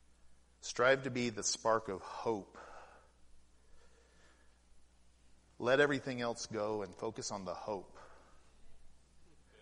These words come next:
Because it's the hope of Christmas that changed the world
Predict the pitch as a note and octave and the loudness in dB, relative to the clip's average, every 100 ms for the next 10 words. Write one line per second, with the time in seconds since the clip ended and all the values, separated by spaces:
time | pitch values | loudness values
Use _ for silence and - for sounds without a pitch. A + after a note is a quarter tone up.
0 | - - B2 A#2+ G#2+ G#2+ - - G#2 A#2 | -14 -6 -2 2 0 0 -4 -2 -2 4
1 | A#2+ G2+ - - - - - - - - | 4 4 -8 -18 -20 -20 -20 -20 -20 -20
2 | - - - - - - - C3 - - | -20 -20 -20 -20 -20 -20 -2 -2 -2 -2
3 | A2+ - G2+ F2+ - - - - - - | -2 -2 -8 -6 -4 -4 -6 -12 -20 -20
4 | - - C3 - A#2+ G2+ F#2+ - - - | -14 -2 -2 -2 -4 -6 -8 -10 -14 -18
5 | - - - - - - - B2+ A2 A2 | -20 -20 -20 -20 -20 -20 0 2 6 6
6 | G#2 F#2+ | 6 2